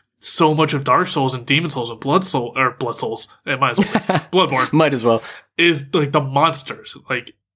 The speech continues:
Speaker 1: every now and then you'll fight, like, a guy your size, and it's like, "Oh shit, like, that's a real challenge," and it's cool. But if every player is doing that, if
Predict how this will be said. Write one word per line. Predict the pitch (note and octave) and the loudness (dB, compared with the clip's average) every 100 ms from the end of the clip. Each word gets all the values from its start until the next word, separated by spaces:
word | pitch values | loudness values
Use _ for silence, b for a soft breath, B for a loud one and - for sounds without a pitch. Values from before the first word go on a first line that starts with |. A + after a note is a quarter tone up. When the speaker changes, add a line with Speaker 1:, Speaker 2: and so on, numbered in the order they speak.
| _ - | _ -2
Speaker 1:
every | D#3+ E3 | 0 2
now | D#3 | 2
and | D3 | 2
then | C3+ | 0
you'll | B2+ | -2
fight, | A#2 C#3+ | 0 0
like, | B2+ C3 | 0 -2
a | A#2 | 0
guy | A#2+ A#2+ | 2 0
your | B2 C3 A#2+ | 0 -4 0
size, | D#3+ D3+ B2 | 2 4 2
and | A2+ | -4
it's | A#2+ | -10
like, | A#2+ | 0
"Oh | E3+ D#3+ | 4 4
shit, | - - - - B2+ | 2 -4 0 -2 -2
like, | C3 C3 | -6 -2
that's | D3 | 0
a | C3+ | 0
real | B2+ C3 A#2 | 0 0 0
challenge," | - D3+ C#3 A#2 A2+ | -2 0 0 -2 -8
and | A#2+ | -12
it's | A2 - | -10 -4
cool. | - G#3+ D#3 - b b b b b - | 2 4 4 0 b b b b b -2
But | D3 | -2
if | C#3 - | -2 -4
every | C#3 C#3+ D#3 | 0 2 2
player | C#3+ - C3+ B2 C#3+ | 0 0 0 2 4
is | D#3+ C#3 | 2 2
doing | D#3 E3 E3+ | 0 -2 0
that, | F#3 F#3 | 0 0
if | C#3 | -4